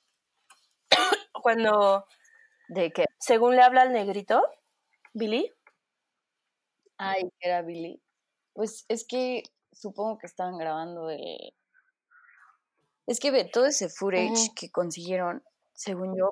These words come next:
Speaker 2: pues, era propiedad de Billy. Y entonces, evidentemente, yo creo que llegó a un acuerdo con Netflix y con quien
Speaker 1: Ujú.
Speaker 2: haya hecho los documentales a cambio de dinero. Entonces, pues, sabía de todos los testigos que iba a haber.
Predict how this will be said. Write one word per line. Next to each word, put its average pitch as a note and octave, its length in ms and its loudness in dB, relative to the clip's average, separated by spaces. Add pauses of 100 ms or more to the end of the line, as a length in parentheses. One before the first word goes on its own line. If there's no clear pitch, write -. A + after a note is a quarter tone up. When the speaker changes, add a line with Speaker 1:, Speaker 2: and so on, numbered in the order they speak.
(120)
Speaker 2:
pues, F3+ 160 -10
era F3 180 4
propiedad D#3+ 440 -4
de E3 120 0
Billy. F#3+ 460 -6
Y F3 80 -10
entonces, F#3+ 520 -10
evidentemente, G3 680 -4
yo F3 100 -2
creo E3+ 140 -4
que E3+ 100 -4
llegó D3+ 140 -2
a - 20 -6
un D#3+ 80 -6
acuerdo D#3 320 -6
con D#3 160 -10
Netflix D3+ 420 -8
y C3 60 -12
con - 280 -10 (520)
quien G#3 160 -6
Speaker 1:
Ujú. E3 80 -2
Speaker 2:
haya E3 220 -2
hecho D#3+ 680 -6 (520)
los E3+ 180 -2
documentales E3+ 960 -6
a D#3 80 -6
cambio D3+ 320 -6
de D3 140 -4
dinero. F3+ 600 -6 (420)
Entonces, F#3+ 440 -8
pues, E3 140 -12
sabía E3+ 440 -2 (460)
de F3+ 160 -2
todos - 260 2
los - 200 -8
testigos E3 440 -4 (160)
que E3+ 80 -6
iba C#3 140 -8
a C3 60 -6
haber. F#3 220 -6